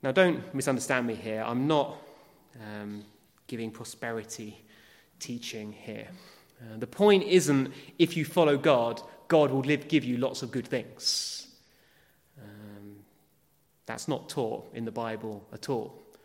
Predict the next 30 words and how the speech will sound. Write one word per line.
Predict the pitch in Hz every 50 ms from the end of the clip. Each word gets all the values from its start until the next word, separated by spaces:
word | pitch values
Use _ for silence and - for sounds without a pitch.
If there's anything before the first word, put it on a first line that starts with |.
| _ _ _ _ _ _ -
Uh, | 113 107 104 104
if | 110 -
you |
don't | - 123 120 -
believe | 123 131 127 131
me, | 139 139 135
ask | - 135 131 131 131 - -
Job. | - 147 135 123 110 - - - - - - - - - - _ _ _ _ _ _ _ _ _ -
Ask | 139 147 139 - - -
Jesus | - 156 160 156 147 143 127 113 104 - - - - - -
himself. | 131 117 110 - - 147 123 110 113 - - - - - - - - - - - - - - _ _ _ _ -
Uh, | - - - - - - 101 101 101 -
just | - - 196 214 208 - -
because | 226 208 - 202 202 196 - -
you | 185 175
follow | 170 - - 185 165 160 156 151
God | 151 180 160 143 127 127 123 - -
does | 180 180 180 180 185
not | 190 185 170 135
mean | 143 151 170 185 165 135 123 120 127 131 127 - - - _
everything | - 165 175 165 165 175 - - 170 156
in | 139 143 143
life | 143 151 151 147 143 143 147 -
will | 139 131
go | 127 139 131 131 123
swimmingly. | - - - - - 160 160 160 147 123 113 113 110 110 107 104 104 101 - - _ _ _ _ _ _ _ _ _ _ _ _ _ _ _ _ _ _ _ _ _ _ _ -
But | - -
the | 113
point | - - - 156 170 170 160 - - -
is | 151 156 139 110 98 98 98 - - - - - - - - -